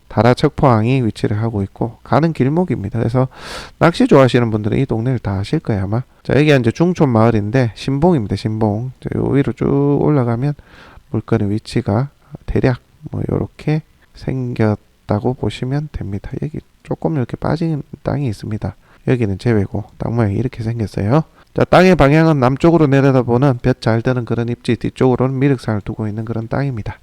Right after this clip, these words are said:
자, 현재 팔만 원대까지 떨어져 있는데요. 주변에 실거래 이력이 있는지 한번 보도록 할까요?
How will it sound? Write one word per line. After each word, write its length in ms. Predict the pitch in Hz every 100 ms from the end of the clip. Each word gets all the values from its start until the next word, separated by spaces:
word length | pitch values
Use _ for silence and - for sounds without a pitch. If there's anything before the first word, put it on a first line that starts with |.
| _ - _
자, 160 | - 143
현재 260 | 143 180
팔만 460 | 170 - 202 208 208
원대까지 580 | 175 147 143 - 135 131
떨어져 340 | 135 147 143
있는데요. 480 | 127 131 127 143 135
주변에 680 | - 120 143 139 123 143 156 - _
실거래 520 | - 180 180 180 156
이력이 220 | 165 147
있는지 260 | 123 127 123
한번 160 | 117
보도록 360 | 113 135 147 131
할까요? 420 | 160 - 123 147